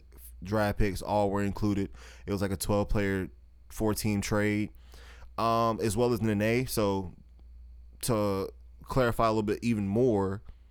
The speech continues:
the Houston Rockets just gave up two centers, Nene, Clint Capela. Uh, I don't know what the idea behind it is. I mean, I know small ball is becoming a thing now. Um, I don't think you should get rid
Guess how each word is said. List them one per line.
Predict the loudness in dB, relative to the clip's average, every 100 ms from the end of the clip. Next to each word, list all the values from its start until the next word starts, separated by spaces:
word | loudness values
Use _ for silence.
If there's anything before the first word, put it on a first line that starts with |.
| -20 -10
the | -2 2
Houston | 2 2 2
Rockets | 2 0 -2
just | -2 2
gave | 2 0
up | 0
two | 2 2 2 0
centers, | 0 0 0 -2 -6 -12 -18 -20 -20 -20 -6
Nene, | -2 2 2 0 0
Clint | -2 -2 2
Capela. | 2 2 0 -4 -14 -20 -20 -20 -18 -6
Uh, | -4 -2 -2 -4 -6 -16 -18 -18 -12 0
I | 2 4
don't | 2 2 2
know | 4 4
what | 4 2 2 0
the | 0
idea | 0 0 2 2 4
behind | 4 2 2 0
it | 0
is. | 2 2 -2 -6 -4
I | 0
mean, | 2 4 2 2
I | 2
know | 4 4
small | 2 0 2 2 2
ball | 2 2 2 0 -4 -16 -20 -6
is | -2 0
becoming | 0 0 0 2 2
a | 0
thing | 0 0 2
now. | 2 4 2 0 -6 -8
Um, | -2 0 2 2 0 -2 -4 -10 -20 -20 -20 -20 -20 -14 -12 -12 -16 -18 -8 0
I | 2
don't | 4 2 0
think | -2 2 2 2 0
you | 0
should | 2 0 2
get | 2 2
rid | 0 0 0